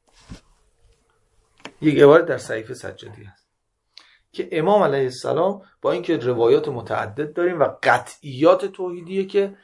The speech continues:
وحدانیت خداوند تبارک و تعالی از جنس وحد-، از جنس عدد نیست،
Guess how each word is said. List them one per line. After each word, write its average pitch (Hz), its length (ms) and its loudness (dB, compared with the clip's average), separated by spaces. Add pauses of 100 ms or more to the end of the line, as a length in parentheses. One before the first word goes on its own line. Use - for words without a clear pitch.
(320)
وحدانیت 123 1300 -4
خداوند 117 920 -4
تبارک 113 640 -6
و 120 120 -10
تعالی 123 760 -2 (1200)
از 120 340 0
جنس 170 520 -2
وحد-، 104 720 -6 (180)
از 117 240 -6
جنس 156 280 -4 (160)
عدد 151 480 2
نیست، 165 600 -10